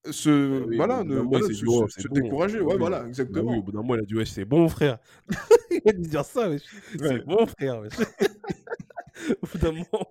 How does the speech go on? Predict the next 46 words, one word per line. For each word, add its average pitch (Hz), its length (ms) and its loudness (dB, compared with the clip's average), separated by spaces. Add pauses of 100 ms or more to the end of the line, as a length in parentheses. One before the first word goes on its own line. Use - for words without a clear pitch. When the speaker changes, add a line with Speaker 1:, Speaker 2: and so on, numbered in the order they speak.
(240)
Speaker 2:
on 151 100 -4
veut 151 80 0
bien 151 120 2
te - 120 -2
laisser 151 300 4
une 170 160 2
chance, 180 380 2
deux 170 120 4
chances, - 260 -4
trois 143 200 -2
chances. - 280 -6 (260)
Au 139 60 -12
bout 151 80 -4
d'un 156 120 4
moment, 180 140 2
c'est 120 180 -6
bon, 185 200 -2
frère. - 400 -4 (200)
Speaker 1:
Ah, 135 160 -6
mais 147 160 -6
vous, 170 200 -12
Speaker 2:
<laughs> - 20 -14
C'est, 127 80 -14
Speaker 1:
j'ai, 147 80 -14 (100)
j'ai, 139 220 -8
j'aimerais 143 260 -8
Speaker 2:
c'est 170 60 -4
ce 160 40 -12
Speaker 1:
voir 160 180 -4
Speaker 2:
qu'il 143 100 -4
a - 20 0
dû 139 60 -2
Speaker 1:
Bar-, 135 80 -6
Speaker 2:
dire. 254 120 0
Speaker 1:
Carlo 143 140 -2
Ancelotti 147 460 -4
dire, « 147 240 -6
C'est - 260 -8
bon, 139 240 -6
frère. » - 540 -14
Tu 113 80 -20
vois. 147 160 -4
Speaker 2:
<laughs> 185 720 -2
Speaker 1:
Littéralement, 165 640 0
ce 139 160 -12
serait - 160 -14